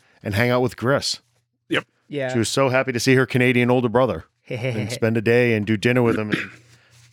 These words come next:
Speaker 1: they're exchanging text messages
Speaker 2: Mm-hmm.
Speaker 1: on
Speaker 3: Yeah.
Speaker 1: Christmas morning and stuff before I heard from Gris.
Speaker 3: <laughs>
Speaker 1: Bastard.
Speaker 3: Um,
Speaker 1: Um, got to go to my first Hollywood premiere.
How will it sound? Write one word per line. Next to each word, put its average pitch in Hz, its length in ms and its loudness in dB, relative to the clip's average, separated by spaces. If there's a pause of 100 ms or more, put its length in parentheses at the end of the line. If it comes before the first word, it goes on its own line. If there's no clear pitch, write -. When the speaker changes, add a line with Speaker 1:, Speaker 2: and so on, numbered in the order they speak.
Speaker 1:
they're 101 160 0
exchanging 113 460 -2
text 117 320 -6
messages 80 540 -8 (180)
Speaker 2:
Mm-hmm. 95 360 -6
Speaker 1:
on 101 100 -4
Speaker 3:
Yeah. 131 100 -4
Speaker 1:
Christmas 117 300 -8
morning 113 280 2
and 101 80 -4
stuff 113 140 -2
before 120 300 0
I 120 100 0
heard 95 200 -6
from 90 140 -20
Gris. 87 280 -20 (160)
Speaker 3:
<laughs> - 180 -20
Speaker 1:
Bastard. 139 440 -4 (560)
Speaker 3:
Um, 139 280 0
Speaker 1:
Um, 107 400 2 (2250)
got 147 160 0
to 143 60 -2
go 143 80 4
to 135 60 4
my 135 100 4
first 135 240 0
Hollywood 123 320 4
premiere. 110 420 -2